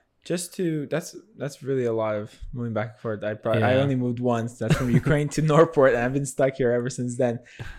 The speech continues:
Speaker 1: But, uh, I wanna go back to,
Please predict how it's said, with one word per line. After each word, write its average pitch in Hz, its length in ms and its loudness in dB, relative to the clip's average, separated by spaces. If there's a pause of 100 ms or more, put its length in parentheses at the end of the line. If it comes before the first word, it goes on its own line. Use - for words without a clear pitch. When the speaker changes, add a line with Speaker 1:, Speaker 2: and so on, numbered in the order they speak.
(120)
Speaker 1:
But, 143 340 8 (320)
uh, 127 180 4
I 120 120 2
wanna 175 220 2
go 160 160 2
back 143 300 0
to, 123 460 -2